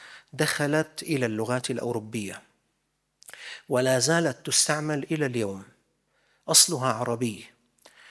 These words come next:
لكن الأوروبيين لا زالوا يستعملونها إلى هذا اليوم. من هذه الكلمات السكر، شوغر، القطن،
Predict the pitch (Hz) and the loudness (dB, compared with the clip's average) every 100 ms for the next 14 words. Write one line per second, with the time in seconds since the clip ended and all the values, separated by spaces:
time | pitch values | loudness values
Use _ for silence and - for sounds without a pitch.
0 | - - - 160 135 123 120 117 123 139 | -10 -8 -2 0 0 0 -4 -4 -2 -2
1 | 143 113 113 131 123 101 - 113 120 113 | 0 0 2 0 0 2 2 2 -2 -6
2 | 123 127 113 120 113 110 104 117 113 104 | -2 -2 -2 -2 -4 -4 -4 -4 -6 -8
3 | 95 95 - - - - 139 127 160 151 | -10 -14 -20 -20 -20 -10 -4 0 0 0
4 | 131 117 127 127 139 143 - - - - | -4 -4 -4 -4 -4 -6 4 8 8 4
5 | - - - - - - _ _ _ _ | -6 -8 -8 -14 -18 -20 _ _ _ _
6 | _ - - 143 123 95 - - _ _ | _ -4 -2 -2 -4 -8 -12 -20 _ _
7 | _ _ _ _ _ _ _ - 135 - | _ _ _ _ _ _ _ -8 -8 -4
8 | 175 - 104 | -4 -4 -8